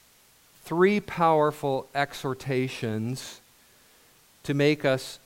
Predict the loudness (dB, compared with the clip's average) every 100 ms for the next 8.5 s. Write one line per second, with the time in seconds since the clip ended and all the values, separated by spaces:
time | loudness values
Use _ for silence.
0 | -20 -16 0 4 4 4 2 0 -2 -8
1 | -8 -10 -8 -6 -4 -6 -10 -18 -20 _
2 | _ _ _ _ -20 -6 2 6 10 10
3 | 8 2 4 6 6 6 6 8 8 6
4 | 2 -2 -10 -20 _ -12 0 8 10 8
5 | 6 -2 -10 -20 _ _ _ _ _ _
6 | _ -6 -4 0 2 2 -2 -6 -14 -20
7 | _ _ _ -12 -8 -6 -6 -10 -16 -20
8 | -20 -6 -2 -2 -2